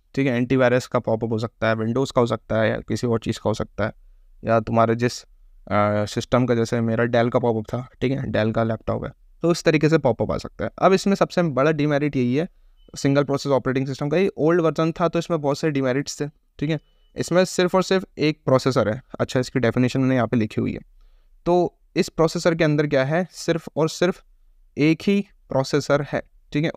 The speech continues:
Only one processor, only one C P U है, जो कि ये दिख रहा। अब एक ही सीपीयू है, तो भाई इतनी सारी प्रोग्राम आपको एग्जीक्यूट करना,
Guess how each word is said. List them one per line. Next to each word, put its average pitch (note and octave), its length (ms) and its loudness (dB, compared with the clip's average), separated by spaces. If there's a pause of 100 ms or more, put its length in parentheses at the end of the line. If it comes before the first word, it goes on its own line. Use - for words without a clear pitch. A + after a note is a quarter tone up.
Only D#3+ 400 2
one D3 240 4
processor, B2+ 400 -2 (140)
only C#3+ 280 0
one D3 260 0
C B2+ 140 -4
P C3 80 0
U C3 120 0
है, C3+ 140 2 (300)
जो C3 140 -2
कि C#3 80 0
ये D3+ 80 4
दिख C3 200 -2
रहा। A2 100 -4 (640)
अब G3+ 160 2
एक E3+ 260 2
ही G#3+ 60 4
सीपीयू G3 440 0
है, D3 340 2
तो F#3 180 -2
भाई G3 400 0 (380)
इतनी F#3+ 260 2
सारी F#3+ 460 2
प्रोग्राम D#3 340 2
आपको E3 240 0
एग्जीक्यूट C3 420 0
करना, A2+ 300 0